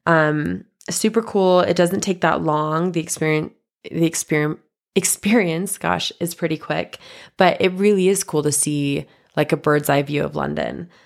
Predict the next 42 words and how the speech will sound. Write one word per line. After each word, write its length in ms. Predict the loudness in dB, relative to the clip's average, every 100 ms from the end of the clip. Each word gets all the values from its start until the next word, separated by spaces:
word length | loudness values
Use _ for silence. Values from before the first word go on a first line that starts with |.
| _ _
Um, 540 | -2 0 0 -2 -6 -12 _ _ _ _ _ _ _
the 140 | -2 -2
Churchill 560 | 0 -4 -2 0 0
War 260 | 0 2 2
Rooms. 480 | 2 -4 -6 -8 -6
Someone 340 | -2 0 2
recommended 500 | 2 2 0 0 -2
this 260 | -2 -2 -4
to 120 | -4
me, 300 | -2 0 0
and 360 | -2 -2 -2 -6 -14 -20 _ _ -2
I 220 | 2 2
proposed 560 | 2 -2 0 2 2 2
it 240 | 2 0
to 180 | -4 -2
Anderson, 600 | 0 0 0 -2 -2 -2
and 180 | -2 0
he 80 |
was, 180 | 2 4
like, 200 | 2 0
all 160 | 0 2
about 240 | 2 0
it. 100 | 0
He 160 | -2 -2
loves 380 | -2 -4 -4 -2
history. 440 | 0 2 2 2
He 120 | 2
loves 420 | 2 2 0 -2
learning 260 | -2 0 0
about 260 | 0 -2 -2
World 220 | -2 -2
War 140 | -4
Two. 540 | -4 -4 -2 0 -2 -6 -12 -20 -20 -4
Ryan 320 | 2 2 4
has 300 | 2 0 0
taught 200 | 0 0
him 160 | 0 0
so 220 | 0 0
much 300 | 0 -2 -4
about 300 | -4 0 0 0
that. 340 | -2 -2 -4
And 440 | -4 -2 -2 -4